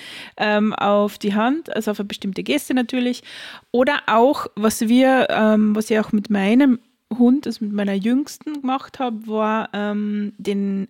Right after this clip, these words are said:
Augentouch. Das heißt, die Augen werden z-, von mir quasi abgedeckt, wobei der Hund sich da noch dagegen drückt. Das,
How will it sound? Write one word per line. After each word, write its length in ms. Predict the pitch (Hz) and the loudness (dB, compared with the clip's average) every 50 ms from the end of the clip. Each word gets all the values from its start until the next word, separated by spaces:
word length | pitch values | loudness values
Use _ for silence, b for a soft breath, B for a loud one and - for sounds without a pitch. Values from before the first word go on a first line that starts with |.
| _ _ | _ _
Augentouch. 760 | - 214 277 330 339 294 226 202 - - 220 277 - - - - | -2 0 0 0 0 0 -2 -2 -2 -2 -2 -2 -4 -6 -6 -4
Das 180 | 233 220 - | -4 -2 0
heißt, 360 | 220 214 220 220 - - - - B B B B - | 0 0 0 -2 -4 -10 -20 -20 B B B B -12
die 160 | - - - | -8 -2 2
Augen 580 | 226 247 294 320 349 302 254 247 233 214 208 - | 2 4 4 4 4 4 4 4 4 2 -2 -6
werden 800 | 220 202 214 214 214 214 220 220 226 233 233 226 226 226 220 - - - _ _ _ _ - - 196 214 | -4 0 2 2 4 4 2 2 2 2 2 2 2 2 0 -2 -6 -12 _ _ _ _ -12 -10 -10 -10
z-, 240 | - - - - 214 - _ | -12 -14 -14 -14 -16 -16 _
von 200 | - - - 220 | -8 -4 0 2
mir 160 | 226 240 262 254 | 2 2 2 0
quasi 380 | - - 226 220 226 - - | -2 -2 -2 -2 -2 -2 -2
abgedeckt, 580 | - 208 - - - 240 254 254 254 - - - | -4 -4 -4 -4 -2 0 0 -2 -2 -6 -12 -10
wobei 300 | 220 220 208 - 208 208 | -8 -6 -2 0 0 2
der 120 | 208 220 214 | 2 2 0
Hund 180 | 220 233 226 | -2 -2 -4
sich 160 | - 226 - | -6 -8 -6
da 100 | - 214 | -4 -2
noch 200 | 202 202 202 - | -2 -2 -2 -2
dagegen 460 | - - 196 196 196 208 226 220 196 185 | -2 -2 -2 0 2 0 2 2 0 -2
drückt. 420 | - - 185 170 - - - _ - B B B B B B | -4 -6 -8 -8 -8 -10 -20 _ -20 B B B B B B
Das, 260 | - 220 214 - - | -4 -4 -4 -4 -6